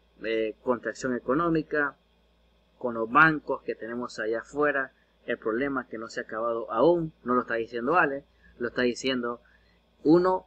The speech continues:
de los jefes de los principales bancos, para mí el mejor banco de los Estados Unidos, J P Morgan, ok, su director ejecutivo nos dijo el día de hoy que el problema con los bancos no ha acabado.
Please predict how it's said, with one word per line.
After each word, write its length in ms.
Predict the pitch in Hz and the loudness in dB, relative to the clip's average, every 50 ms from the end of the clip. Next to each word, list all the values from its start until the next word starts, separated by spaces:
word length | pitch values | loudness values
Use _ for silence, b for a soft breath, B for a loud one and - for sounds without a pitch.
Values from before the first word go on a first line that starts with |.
| _ | _
de 140 | - 123 127 | -2 0 0
los 120 | 123 117 - | 0 0 0
jefes 440 | 135 151 156 - - 175 165 160 160 - | -2 -4 -4 -4 -10 -14 -14 -14 -10 -2
de 100 | 139 131 | 0 0
los 120 | 131 - | 0 0
principales 580 | - 135 120 - - 123 - - 147 151 151 143 | -2 -6 -6 -6 -6 -8 -2 0 0 0 0 2
bancos, 520 | 147 147 147 139 120 107 - 98 98 92 _ _ - | 4 4 4 2 0 -8 -10 -12 -14 -14 _ _ -2
para 180 | - 120 117 117 | 0 0 2 2
mí 140 | 127 147 156 | 2 0 0
el 100 | 151 143 | 0 -2
mejor 360 | 135 123 - - 147 139 131 | -4 -6 -2 0 0 0 4
banco 340 | 151 151 151 143 - 135 131 | 2 2 2 0 -4 -6 -4
de 60 | 123 | -4
los 160 | 120 117 117 | -4 -6 -8
Estados 420 | 113 - 123 120 120 117 - - | -10 -6 -4 -4 -4 -4 -4 -8
Unidos, 360 | 117 113 113 110 101 98 92 98 | -8 -6 -6 -6 -6 -6 -10 -10
J 180 | 104 127 135 135 | -8 -8 -8 -6
P 140 | 135 131 131 | -6 -6 -4
Morgan, 400 | 135 135 127 117 110 101 95 - _ _ _ _ _ _ - | -2 0 0 -2 -2 -4 -10 -14 _ _ _ _ _ _ -6
ok, 260 | 104 110 - - 135 135 131 | -6 -4 -2 -2 -2 -2 -2
su 140 | - 131 120 | -2 -4 -2
director 380 | 113 113 110 - 131 135 143 | -2 -2 -4 -2 -2 -2 -2
ejecutivo 600 | 143 143 131 - 120 113 - - 139 139 135 127 | -2 -4 -6 -6 -8 -8 -6 -4 -4 -2 -2 -4
nos 180 | 123 117 110 107 | -4 -6 -6 -2
dijo 300 | 131 165 160 - 123 107 | -2 -4 -2 -2 -4 -6
el 100 | 104 101 | -6 -4
día 240 | 113 123 127 123 113 | -6 -4 -4 -4 -4
de 80 | 110 | -6
hoy 200 | 113 123 131 131 _ b b b b b b b - | -6 -8 -8 -10 _ b b b b b b b -4
que 100 | 139 131 | -2 -2
el 60 | - | 0
problema 380 | - 123 120 127 139 151 160 | 0 0 0 0 0 -2 -2
con 160 | - - 143 131 | -2 -2 -2 -2
los 120 | 123 117 | -2 -2
bancos 480 | 127 135 139 127 - 139 131 - - _ - | -2 -4 -4 -4 -6 -6 -6 -6 -8 _ -6
no 400 | 127 123 123 131 135 127 127 123 | -2 0 2 2 2 0 0 0
ha 80 | 120 | 0
acabado. 480 | 117 110 - 104 101 92 85 82 82 | -2 -2 -4 -4 -4 -4 -4 -8 -10